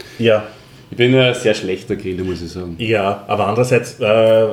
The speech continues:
Speaker 1: es ist ja nicht so schwierig. Also ich glaube, es ist wirklich so, so, vielleicht Fisch, das werde ich als nächstes probieren.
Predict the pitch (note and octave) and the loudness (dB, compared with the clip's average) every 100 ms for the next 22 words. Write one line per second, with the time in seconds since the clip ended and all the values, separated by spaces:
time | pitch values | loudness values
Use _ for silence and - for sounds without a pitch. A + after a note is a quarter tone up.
0 | - G#2+ - B2+ B2+ A#2 A2 - - - | -4 -14 -4 -2 0 0 -2 -6 -14 -2
1 | G#2 G2 - G2 F2+ F2+ E2 - - - | -2 -2 -8 -12 -8 -8 -8 -12 -20 -20
2 | - - _ G#2+ C3 C#3 C#3 B2+ C3 C#3 | -20 -20 _ 0 2 2 0 -4 -2 -2
3 | C3 C3 - A2+ A2 C#3+ - - - B2 | -2 -4 2 2 2 -2 -2 -10 -12 -4
4 | A#2+ - - E3 - - - C3 - C#3 | -4 -4 -4 -4 -6 -10 -14 -12 -12 -8
5 | B2 B2 C3 C3 B2 - D3 C#3+ C3+ C#3 | 0 4 4 2 -2 -2 -2 -2 0 -2
6 | D3 | -2